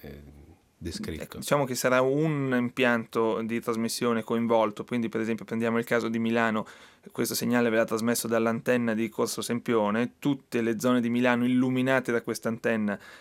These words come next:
Speaker 2: e anche quindi zone dell'Interland, eh, riceveranno, potranno ricevere quel segnale in alta definizione, ma, ehm, in alcune aree di Milano, per esempio, si punta, eh, l'antenna condominiale verso altri impianti che magari garantiscono una ricezione migliore.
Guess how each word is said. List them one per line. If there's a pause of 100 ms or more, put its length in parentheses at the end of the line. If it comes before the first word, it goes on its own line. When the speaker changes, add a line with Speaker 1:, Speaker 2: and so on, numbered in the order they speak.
Speaker 2:
e
anche
quindi
zone
dell'Interland,
eh,
riceveranno,
potranno
ricevere
quel
segnale
in
alta
definizione, (480)
ma,
ehm,
in
alcune
aree
di
Milano,
per
esempio,
si
punta,
eh,
l'antenna
condominiale
verso
altri
impianti
che
magari
garantiscono
una
ricezione
migliore.